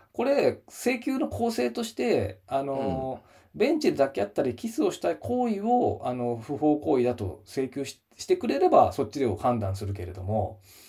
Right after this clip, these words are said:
Speaker 2: うん。
Speaker 1: あくまで不貞行為が不法行為だっていう主張になってるんだとすると、勝手に裁判所が原告の主張を変えて主張、判断はできないんですね。
Speaker 2: うん。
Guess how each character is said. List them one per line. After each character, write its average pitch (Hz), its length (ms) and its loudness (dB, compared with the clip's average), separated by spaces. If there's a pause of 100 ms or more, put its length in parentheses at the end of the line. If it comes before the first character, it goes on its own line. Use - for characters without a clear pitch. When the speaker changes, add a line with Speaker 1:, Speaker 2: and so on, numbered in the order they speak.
(140)
Speaker 2:
う 113 160 -2
ん。 - 80 -2
Speaker 1:
あ 226 60 2
く - 80 -2
ま 185 140 2
で 196 340 4
不 - 120 -10
貞 294 260 2
行 339 200 6
為 160 160 6
が 147 300 10
不 135 100 -2
法 143 200 2
行 151 180 2
為 120 60 2
だ 131 100 2
っ - 100 -2
て - 140 -6
い - 20 -2
う 107 40 -2
主 - 80 -12
張 117 140 -2
に 113 80 -2
な 127 100 2
っ - 80 -8
て 117 100 -2
る 98 100 -4
ん 92 60 -4
だ 90 80 -12
と - 100 -16
す - 120 -12
る 87 80 -12
と、 104 380 -4 (520)
勝 185 180 0
手 240 140 -2
に 247 80 0
裁 247 180 4
判 240 160 2
所 226 120 2
が 143 440 8
原 180 200 2
告 113 200 -8
の 101 80 -2
主 - 120 -8
張 107 160 -4
を 110 120 -4
変 127 260 0
え 139 60 2
て 143 200 -4
主 - 160 -10
張、 143 720 -2
判 151 260 0
断 101 140 0
は 82 100 -10 (100)
で 123 100 -4
き 180 100 -4
な 190 80 0
い 107 100 -4
ん - 140 -18
で - 80 -16
す - 80 -20
ね。 104 240 -8 (1080)
Speaker 2:
う 143 80 4
ん。 107 680 4